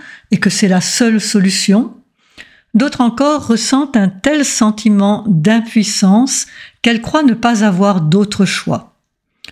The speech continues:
Ce sont toutes des formes d'approbation. Certaines personnes savent très bien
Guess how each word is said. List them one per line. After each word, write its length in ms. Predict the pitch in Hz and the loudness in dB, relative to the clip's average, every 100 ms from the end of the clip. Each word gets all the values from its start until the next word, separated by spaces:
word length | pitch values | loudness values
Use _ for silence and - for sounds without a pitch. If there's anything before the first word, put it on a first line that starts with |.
| _ | _
Ce 200 | - - | -6 -2
sont 460 | 202 - 247 240 - | -2 0 -2 -2 -8
toutes 340 | - 320 - - | -2 -2 -4 -2
des 180 | 180 202 | 0 0
formes 500 | 202 - 185 190 196 - | -2 0 2 2 -2 -2
d'approbation. 960 | 180 202 202 - 180 165 - - - 156 _ _ _ _ _ _ _ _ _ _ _ _ _ | 0 2 -2 -2 -2 0 -4 -6 -8 -10 _ _ _ _ _ _ _ _ _ _ _ _ _
Certaines 360 | - 226 233 320 | -4 -4 -2 -2
personnes 460 | 294 - - 285 269 | 0 -2 0 2 2
savent 320 | - 202 - | 2 -4 -4
très 200 | - 220 | -2 -2
bien 380 | 180 190 202 | 2 2 2